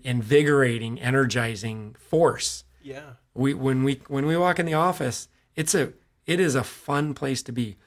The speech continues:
Speaker 1: People have mutual respect for each other. They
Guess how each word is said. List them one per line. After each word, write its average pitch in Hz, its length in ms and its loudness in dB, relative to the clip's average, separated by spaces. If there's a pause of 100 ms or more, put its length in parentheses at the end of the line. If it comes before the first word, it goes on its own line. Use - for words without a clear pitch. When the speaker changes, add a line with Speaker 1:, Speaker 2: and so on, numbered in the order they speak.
(160)
Speaker 1:
People 147 300 0
have 117 260 0
mutual 123 360 -2
respect - 560 -10
for 135 160 -10
each 127 320 -6
other. 127 360 -4 (320)
They 110 420 -6